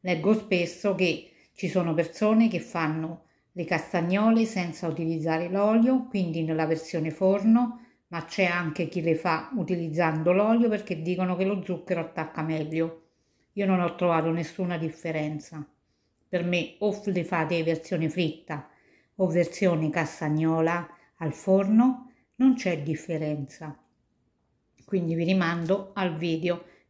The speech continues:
Mi raccomando, state attenti ai tempi di cottura perché li ho modificati durante il video.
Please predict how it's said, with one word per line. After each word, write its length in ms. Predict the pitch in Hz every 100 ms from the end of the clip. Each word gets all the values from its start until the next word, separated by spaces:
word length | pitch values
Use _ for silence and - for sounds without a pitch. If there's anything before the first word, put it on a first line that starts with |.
| -
Mi 60 | 175
raccomando, 680 | 165 - 190 226 233 226
state 260 | 220 175 160
attenti 540 | 156 180 165 151 160
ai 100 | 156
tempi 380 | 165 170 151 175
di 140 | 170
cottura 520 | 170 202 - 262 262 208
perché 340 | 196 190 175
li 200 | 156 175
ho 80 | 170
modificati 1200 | 165 170 180 - 226 220 202 196 226 226 - - _ _ _
durante 600 | 208 226 170 165 165 175
il 160 | 165 147
video. 680 | 165 165 160 170 185 -